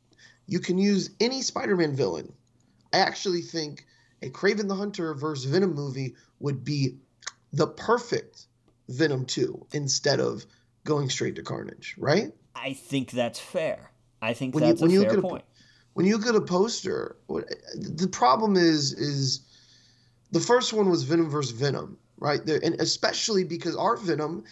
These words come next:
Speaker 1: had nothing on his chest.
Speaker 2: Yeah.
Speaker 1: He literally looked like – I'm sorry, Poison Toxin, I've lost, what is it, what is it, Ri-, Riot?
Speaker 2: Riot
Speaker 1: I,
Speaker 2: was
Speaker 1: they're
Speaker 2: the
Speaker 1: all
Speaker 2: first
Speaker 1: the
Speaker 2: one.
Speaker 1: same.
Speaker 2: Exa-,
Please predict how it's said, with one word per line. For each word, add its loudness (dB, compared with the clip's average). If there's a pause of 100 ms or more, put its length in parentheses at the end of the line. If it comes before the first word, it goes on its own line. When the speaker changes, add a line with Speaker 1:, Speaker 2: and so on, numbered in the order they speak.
(160)
Speaker 1:
had 2
nothing -4
on 0
his -2
chest. -6 (180)
Speaker 2:
Yeah. 0
Speaker 1:
He 0
literally -2
looked -2
like – 4 (340)
I'm 2
sorry, 0
Poison 2
Toxin, -4
I've 0
lost, -2 (160)
what -2
is -2
it, -4
what 2
is -2
it, -12
Ri-, 2
Riot? 2
Speaker 2:
Riot 4
Speaker 1:
I, -8
Speaker 2:
was 0
Speaker 1:
they're 0
Speaker 2:
the -4
Speaker 1:
all 4
Speaker 2:
first 0
Speaker 1:
the -2
Speaker 2:
one. -2
Speaker 1:
same. -10
Speaker 2:
Exa-, 0